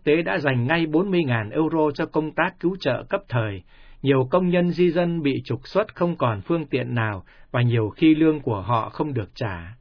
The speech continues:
Theo Caritas, hiện nay có khoảng bốn triệu công nhân di dân từ Campuchia, Lào và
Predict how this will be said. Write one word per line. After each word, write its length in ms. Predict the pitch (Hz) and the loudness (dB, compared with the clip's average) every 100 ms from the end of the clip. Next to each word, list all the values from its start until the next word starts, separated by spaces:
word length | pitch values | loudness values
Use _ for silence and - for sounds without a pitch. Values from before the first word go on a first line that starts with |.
| - - - _ - - | -20 -20 -20 _ -20 0
Theo 200 | 143 139 | 0 2
Caritas, 580 | 139 139 135 131 139 175 - - _ - | 0 0 0 0 -2 -2 -8 -20 _ 0
hiện 200 | 143 165 | 0 2
nay 160 | 170 170 | 0 2
có 120 | 202 | 0
khoảng 320 | - 120 107 | 0 -2 2
bốn 200 | 131 220 | 2 2
triệu 260 | - 143 113 | 0 -2 0
công 240 | - 165 | -2 0
nhân 200 | 160 160 | 0 -2
di 180 | 143 160 | 2 2
dân 280 | 147 156 151 | 2 -2 -2
từ 220 | 120 101 - | -4 -4 -2
Campuchia, 760 | 151 135 151 139 147 143 135 127 - - | -4 0 -2 0 2 2 2 -4 -18 -6
Lào 340 | 117 117 107 | 0 2 0
và 260 | 95 107 | -2 -4